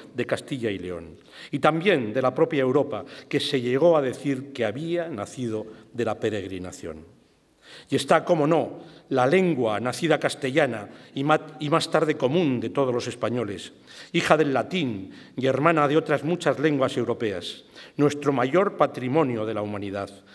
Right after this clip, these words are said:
y la forja de una de las literaturas más ricas y deslumbrantes del mundo, que celebra también su gran fiesta el día veintitrés de abril. Otra referencia es hoy necesaria.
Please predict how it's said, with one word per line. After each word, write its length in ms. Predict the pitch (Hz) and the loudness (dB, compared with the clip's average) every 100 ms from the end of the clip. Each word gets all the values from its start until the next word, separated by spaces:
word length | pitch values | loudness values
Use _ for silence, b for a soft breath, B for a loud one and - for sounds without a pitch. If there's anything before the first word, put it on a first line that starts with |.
| B B | B B
y 80 | 131 | -2
la 140 | 123 117 | 0 4
forja 500 | - 180 - 175 170 B B - | 2 2 2 0 0 B B -2
de 120 | 139 | 0
una 200 | 160 151 | 2 4
de 60 | |
las 180 | 139 123 | 2 0
literaturas 760 | 131 127 131 120 165 156 151 127 | -6 -2 -2 0 2 2 2 -2
más 280 | 127 127 - | -2 -2 -4
ricas 520 | 185 - 170 - - | -4 -2 -4 -4 -8
y 80 | 127 | -4
deslumbrantes 800 | 120 117 120 110 139 143 143 117 | -4 -2 -4 0 2 2 -2 -2
del 120 | 104 | -2
mundo, 400 | 113 147 143 143 B B B | -2 0 0 -2 B B B
que 120 | - 127 | -6 -4
celebra 520 | 127 143 165 165 - | 0 2 4 2 0
también 460 | 107 104 147 147 | -4 -2 0 0
su 160 | 147 117 | -2 -4
gran 220 | 120 113 | -2 -2
fiesta 480 | - 123 - 113 104 B B B | -2 -6 -4 -6 -6 B B B
el 140 | 107 | -8
día 220 | 113 123 | -2 0
veintitrés 520 | 110 101 104 - 104 87 | 0 -2 -8 -8 -8 -8
de 60 | |
abril. 300 | 82 85 76 - _ _ _ _ _ _ _ _ _ _ _ _ b b b b b | -10 -12 -16 -20 _ _ _ _ _ _ _ _ _ _ _ _ b b b b b
Otra 240 | 170 170 | 0 2
referencia 720 | 175 156 147 156 139 - 104 | 0 2 4 4 2 -4 -4
es 120 | 107 127 | -2 0
hoy 120 | 113 | 0
necesaria. 600 | 113 113 - 90 87 | -2 -6 -6 -8 -8